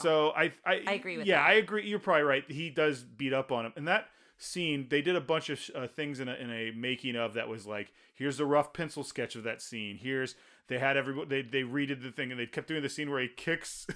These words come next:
Speaker 1: <laughs> Iago into the door. And I watched it, like, five times in the making of, and I laughed every time, mostly because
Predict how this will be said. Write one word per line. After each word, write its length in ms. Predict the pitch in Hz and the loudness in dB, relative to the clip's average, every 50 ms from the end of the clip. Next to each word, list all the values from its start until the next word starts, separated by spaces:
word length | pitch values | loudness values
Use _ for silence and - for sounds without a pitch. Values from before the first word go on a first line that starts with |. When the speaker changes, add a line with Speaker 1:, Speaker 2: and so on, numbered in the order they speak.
| - - - - | -10 -10 -6 0
Speaker 1:
<laughs> 880 | - 160 160 165 - 156 156 170 - - - 139 - - - - - - | 4 6 6 6 6 6 6 6 4 4 -4 -4 -4 -6 -12 -14 -6 0
Iago 560 | 165 160 165 170 180 185 190 185 180 175 180 | 4 6 10 10 10 10 10 10 8 6 6
into 240 | 180 175 165 160 160 | 6 2 0 0 0
the 120 | 139 147 | 0 0
door. 640 | 139 120 110 151 151 165 160 151 143 135 127 123 - - - - - - - - | -2 2 4 6 8 8 8 8 8 8 6 4 2 -2 -6 -8 -6 -6 -4 -2
And 80 | - 143 | 2 4
I 100 | 156 170 | 6 6
watched 360 | 180 196 202 214 208 - - | 8 8 8 6 6 4 2
it, 100 | 233 208 | 2 4
like, 180 | 196 180 165 - | 4 4 2 2
five 440 | - - - 147 139 151 160 185 - | 2 2 6 8 8 8 8 6 2
times 420 | - 147 135 139 143 151 151 151 | 0 0 2 4 2 2 0 -2
in 80 | 151 139 | -4 -4
the 60 | 139 | -4
making 380 | 135 123 123 131 127 - 135 | -2 0 0 0 0 0 0
of, 140 | 127 131 139 - | 2 2 0 2
and 80 | 139 | 2
I 100 | 139 143 | 2 4
laughed 360 | 151 170 170 170 165 - - - | 8 10 10 10 10 8 4 -2
every 280 | 147 151 143 147 151 | 0 0 2 0 0
time, 300 | 151 - 160 143 139 135 - - - - _ - | 0 2 4 4 4 4 2 -4 -16 -20 _ -4
mostly 420 | 147 170 226 262 277 - - 269 | 2 6 6 6 6 4 0 0
because 480 | 208 220 190 - - 185 165 156 151 - | 0 0 0 2 6 6 6 6 4 2